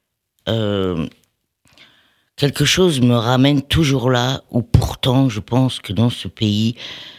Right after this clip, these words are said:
on est presque là pour être empêché à longueur de journée. Les moments où moi j'ai pris un avion pour les États-Unis, j'ai commencé sur le trottoir avec mon portable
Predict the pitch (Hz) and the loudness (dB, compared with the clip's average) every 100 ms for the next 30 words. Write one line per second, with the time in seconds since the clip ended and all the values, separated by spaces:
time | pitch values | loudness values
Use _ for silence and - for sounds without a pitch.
0 | - _ _ _ _ _ 117 123 120 - | -20 _ _ _ _ _ 0 2 0 -2
1 | 147 - - 120 117 127 - 104 101 110 | -2 -2 -2 0 0 0 0 -2 0 -4
2 | - 104 98 - 110 98 - 104 101 104 | -2 -2 -2 0 0 2 0 0 -2 -2
3 | 90 87 95 101 98 98 92 92 87 87 | -2 0 2 2 0 -2 -4 -4 -4 -6
4 | 85 78 - _ _ _ _ _ _ 92 | -6 -8 -10 _ _ _ _ _ _ -2
5 | 107 120 135 151 147 135 135 131 127 - | 2 4 6 6 6 6 4 2 0 -2
6 | - 120 120 120 104 117 104 101 104 101 | 0 2 2 2 2 0 0 -2 -2 -2
7 | 92 - 101 85 95 98 98 - _ _ | -4 -4 -4 -2 0 0 0 -4 _ _
8 | _ _ - 107 - 120 127 - 117 - | _ _ -8 -6 -2 0 0 -2 -6 -6
9 | 143 139 - - 117 - 120 113 98 - | -4 -4 -4 -2 -2 0 0 0 -2 0
10 | 98 98 - - - 92 92 - | 0 0 -4 -4 -2 -2 -2 -8